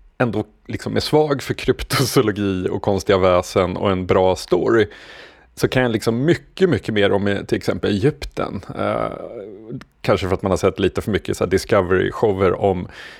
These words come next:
pyramiderna. Så att jag har faktiskt, det här var, det är helt, eh,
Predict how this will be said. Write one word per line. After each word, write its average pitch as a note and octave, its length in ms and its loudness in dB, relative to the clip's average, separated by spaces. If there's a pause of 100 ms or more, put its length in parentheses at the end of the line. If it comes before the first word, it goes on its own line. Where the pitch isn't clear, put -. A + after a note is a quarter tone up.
(160)
pyramiderna. G2 840 0
Så - 120 0
att A#2 80 0
jag C#3 80 4
har E3 220 2
faktiskt, - 540 -4
det B2+ 140 4
här D3+ 100 4
var, C#3 140 4
det G#2+ 260 0
är A#2+ 40 -2
helt, C3 320 2
eh, B2 60 -2